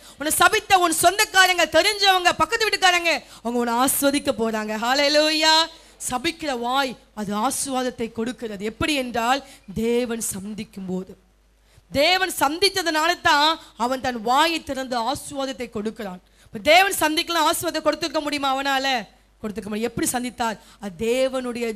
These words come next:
ஜனமா இருந்ததினால். தேவனுடைய ஜனம், அது தேவனுடைய வாக்குத்தத்தத்தின் ஜனங்கள், தேவனை பின்பற்றுகிற ஜனங்கள். இப்ப நம்ம தேவனை பின்பற்றி அவருடைய வாக்குத்தத்தங்களுக்கு, அஹ்,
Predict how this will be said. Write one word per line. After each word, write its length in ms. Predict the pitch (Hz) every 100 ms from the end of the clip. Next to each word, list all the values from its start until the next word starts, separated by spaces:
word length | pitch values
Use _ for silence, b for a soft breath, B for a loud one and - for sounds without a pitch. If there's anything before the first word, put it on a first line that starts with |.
| 185
ஜனமா 560 | 214 220 247 247 240 240
இருந்ததினால். 720 | 220 220 220 208 208 196 185 _
தேவனுடைய 640 | 214 233 277 302 294 277 269
ஜனம், 400 | 185 202 196 180 _ _ b b
அது 140 | 226 170
தேவனுடைய 600 | 277 370 381 359 339 247
வாக்குத்தத்தத்தின் 680 | 285 392 453 - 415 415 381
ஜனங்கள், 560 | 330 359 403 403 370 311 _ _ _ _ _ _ _ _ _ _ _
தேவனை 360 | - 339 403 392 -
பின்பற்றுகிற 640 | 403 466 466 466 427 415
ஜனங்கள். 680 | 359 359 359 339 311 220 - _ _ -
இப்ப 100 | 220
நம்ம 180 | 220 202
தேவனை 460 | 233 269 320 294 -
பின்பற்றி 600 | 254 277 285 226 262 226 - B
அவருடைய 460 | 208 233 302 302 285
வாக்குத்தத்தங்களுக்கு, 1200 | 247 302 320 359 339 - 320 311 311 311 302 247 B B
அஹ், 120 | 254